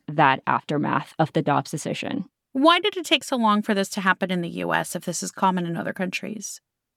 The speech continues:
Speaker 1: The F D A, in briefing documents, suggested that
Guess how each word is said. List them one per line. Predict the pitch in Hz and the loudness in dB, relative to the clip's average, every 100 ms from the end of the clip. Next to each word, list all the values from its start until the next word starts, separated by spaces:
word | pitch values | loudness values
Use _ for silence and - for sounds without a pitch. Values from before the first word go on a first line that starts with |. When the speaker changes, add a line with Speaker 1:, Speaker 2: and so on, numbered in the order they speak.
| - | 0
Speaker 1:
The | 208 | 4
F | 202 208 | 6 4
D | 233 196 | 2 4
A, | 175 165 160 - | 6 4 0 0
in | 180 165 | 2 2
briefing | 175 170 170 165 | 2 -2 0 -2
documents, | 151 143 - 160 151 147 - - - | 2 0 0 0 0 0 -2 -8 -10
suggested | - 214 170 196 214 220 - 214 202 190 - | 4 4 4 4 6 4 -2 0 2 0 -4
that | 165 175 170 160 - - | 2 4 6 4 0 -14